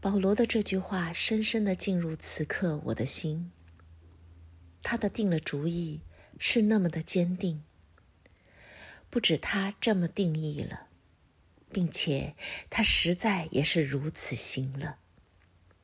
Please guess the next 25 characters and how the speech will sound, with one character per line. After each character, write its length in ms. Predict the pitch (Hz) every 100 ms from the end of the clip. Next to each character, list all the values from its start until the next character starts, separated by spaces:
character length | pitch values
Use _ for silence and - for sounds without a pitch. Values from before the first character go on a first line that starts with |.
| _ _ _ _ _ - - - - - _
我 100 | -
们 60 | 196
看 260 | - 233 202
到 260 | 180 170
他 200 | - 208
所 180 | 208 151
定 240 | - 196
义 240 | 170 160 147
的 200 | 135 139
只 200 | - 170
有 140 | 165
一 220 | 147 147 151
件 320 | - 196 156
事， 380 | - - 135 - _ _ _ _ _ _ _ - - - - - -
那 120 | 196
就 220 | 175 170
是 480 | 160 - 170 143 151 - - -
基 260 | - 208 196
督 400 | 196 175 170 196 -
并 220 | - 151 131
他 300 | - - 160
的 160 | 147 131
十 300 | - - 135
字 180 | 143
架。 360 | 139 - 135